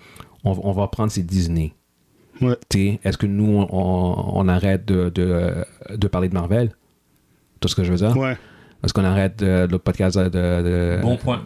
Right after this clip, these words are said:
Speaker 1: c'est, c'est, fait que c'est, c'est plus. Je pense que le, le, je pense que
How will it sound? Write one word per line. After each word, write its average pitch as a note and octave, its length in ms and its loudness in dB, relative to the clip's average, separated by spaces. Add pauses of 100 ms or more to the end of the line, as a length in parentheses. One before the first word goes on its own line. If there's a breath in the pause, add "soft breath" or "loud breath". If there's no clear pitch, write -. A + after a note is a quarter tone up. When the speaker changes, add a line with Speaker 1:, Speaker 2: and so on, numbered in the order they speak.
Speaker 1:
c'est, F2+ 220 -2
c'est, - 160 -10
fait - 140 -4
que F2+ 80 -6
c'est, G2 160 -4
c'est G#2 140 0
plus. - 440 0 (540 loud breath)
Je - 60 -2 (140)
pense C#3+ 240 0
que C3+ 100 -2
le, A#2 340 -6
le, G#2 560 2 (440)
je G2 80 -8
pense A#2+ 180 0
que A#2 60 0